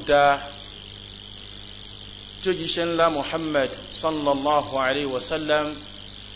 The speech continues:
tó náà ṣàlàyé rẹ̀ fún wa pé eléyìí ń kó orí ibú bá yàn ni,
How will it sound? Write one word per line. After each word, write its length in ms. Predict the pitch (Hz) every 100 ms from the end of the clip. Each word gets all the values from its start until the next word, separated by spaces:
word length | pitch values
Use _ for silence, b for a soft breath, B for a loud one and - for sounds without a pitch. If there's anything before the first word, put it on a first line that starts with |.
| - - - - - - -
tó 180 | - 165
náà 180 | 165 151
ṣàlàyé 500 | - 160 143 131 135
rẹ̀ 120 | 123
fún 180 | 110 139
wa 80 | 135
pé 380 | 131 151 147 143
eléyìí 340 | 147 156 147 - - - - - - - - - - - - -
ń 240 | 151 156 147 147
kó 120 | 147 139
orí 160 | 143 139
ibú 180 | 143
bá 240 | 147 147 143
yàn 240 | 127 117
ni, 160 | 120